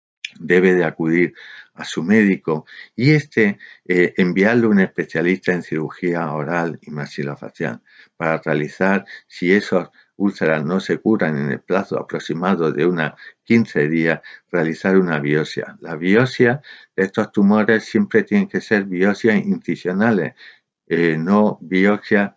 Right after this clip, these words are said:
excisionales, porque si se quita el, el tumor, luego va a ser muy difícil conocer los límites exactos que tiene para una adecuada resección y tratamiento.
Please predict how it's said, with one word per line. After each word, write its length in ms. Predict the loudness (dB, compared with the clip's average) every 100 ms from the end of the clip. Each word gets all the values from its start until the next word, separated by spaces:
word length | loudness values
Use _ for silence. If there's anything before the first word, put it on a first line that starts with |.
| -4
excisionales, 1080 | -2 -2 -6 -4 -4 -4 -2 0 0 -2 -6 _ -20 -20 -12 -2
porque 520 | 0 0 0 2 0 -6 -20
si 440 | -20 -4 2 2 0 -6
se 280 | -2 -2
quita 540 | 2 2 2 -2 -2 -4
el, 380 | -4 -2 -4 -4
el 260 | -6 -6 -6
tumor, 520 | -4 2 4 4 0 -10 _
luego 320 | 2 6 8
va 280 | 6 2 0
a 220 | -2 -4
ser 240 | -2 0 4
muy 200 | 4 4
difícil 640 | 4 2 -2 -4 -4 -4
conocer 640 | -4 -6 -6 -4 -2 -2 -6 -20 _ -6
los 200 | -2 2
límites 640 | 4 6 6 4 0 -2 -14 _
exactos 540 | -12 -4 -4 -4 -6 -6
que 120 | -4
tiene 340 | 0 0 -2
para 300 | -4 -2 0
una 380 | 0 -2 -4 -6 _ _
adecuada 640 | -6 -4 -4 -2 -2 -2 -2
resección 760 | -6 -6 -8 -2 0 0 -2 _ _ _
y 220 | -4 -2 -2
tratamiento. 880 | -4 -6 -6 -4 -4 -6 -8 -12